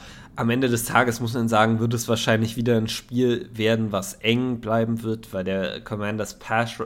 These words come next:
Pass Rush wirklich unsere Offense unter Druck setzen wird. Ähm, ich glaube nicht daran, dass es ein, ein, ein Breakout-Game für unsere Offense sein wird. Ich glaube, es wird, wie gesagt, wieder eng.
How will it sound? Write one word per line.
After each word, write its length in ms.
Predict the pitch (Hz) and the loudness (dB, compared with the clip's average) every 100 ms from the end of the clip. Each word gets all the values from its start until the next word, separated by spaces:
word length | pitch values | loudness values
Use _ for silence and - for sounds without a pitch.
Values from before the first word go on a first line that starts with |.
| - | -12
Pass 300 | - 110 110 | -8 -6 -4
Rush 220 | 107 98 120 | -6 -8 -8
wirklich 360 | 113 113 - - - - - - | -8 -8 -12 -20 -20 -20 -20 -12
unsere 360 | 110 107 98 | -8 -4 -2
Offense 380 | 95 - 113 - | -2 -4 -6 -6
unter 240 | 107 113 | -8 -8
Druck 240 | 95 123 117 | -8 -8 -6
setzen 420 | - 113 - 107 | -2 -2 -4 -4
wird. 240 | 107 98 - | -4 -4 -4
Ähm, 340 | 104 101 98 | -2 -2 -6
ich 200 | - 98 - _ - - 117 | -10 -12 -14 _ -20 -20 -4
glaube 340 | 117 117 113 | 2 4 4
nicht 260 | 113 113 117 | 0 0 0
daran, 320 | 107 107 107 | -2 -2 -4
dass 180 | 101 110 | -6 -8
es 160 | - | -8
ein, 320 | 110 104 98 | -8 -8 -10
ein, 460 | - 98 98 98 - | -10 -8 -8 -8 -10
ein 140 | 101 98 | -10 -4
Breakout-Game 760 | 104 110 113 110 113 110 113 | 0 0 2 -2 0 -2 -2
für 120 | 110 | -6
unsere 320 | 90 107 110 | -8 -8 -8
Offense 400 | - 107 117 113 113 | -6 -4 -4 -4 -4
sein 260 | 104 110 | -4 -4
wird. 180 | 107 110 | -6 -8
Ich 100 | - | -12
glaube, 200 | 101 98 | -8 -8
es 140 | 95 - | -8 -12
wird, 220 | 95 - | -14 -12
wie 80 | 107 | -14
gesagt, 400 | 104 98 98 98 | -8 -8 -8 -8
wieder 300 | 95 95 - | -8 -6 -4
eng. 320 | 120 123 | -2 -2